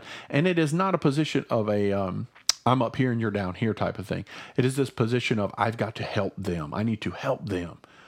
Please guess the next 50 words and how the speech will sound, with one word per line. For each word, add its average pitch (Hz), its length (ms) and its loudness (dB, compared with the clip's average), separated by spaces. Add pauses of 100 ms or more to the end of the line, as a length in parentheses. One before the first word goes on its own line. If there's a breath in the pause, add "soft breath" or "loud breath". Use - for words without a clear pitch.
(160 loud breath)
I 117 40 2
want 151 140 2
to 139 60 4
go 127 140 2
and 117 100 0
give 135 260 2
them 113 160 4
the 98 100 0
gospel 90 440 -4
so - 140 -4
they 123 80 0
don't 139 120 -2
have 147 100 -4
to - 80 -4
live 160 260 2
in 120 120 2
that." 87 260 -4 (120)
You 131 160 0
know, 92 200 -2 (320 loud breath)
the 135 40 0
Bible 139 240 4
talks 139 280 4
about 127 240 2
it 123 280 -2
being 190 240 2
like 98 200 -2
slaves 98 340 0
bound 110 320 2
in 101 140 0
chains 117 400 0
and 95 80 -2
how 113 100 0
we're 107 120 -2
set - 300 -2
free 220 220 0
from 101 220 -2
that. 85 160 -4 (260 loud breath)
But 135 100 4
now, 160 540 2
because 135 380 0
God 127 260 4
has 104 140 0
purchased - 560 2
us, 101 240 0
now 160 180 4
we're 131 140 4
a 117 40 0
slave 127 380 2
unto 110 220 -2
God. 104 400 0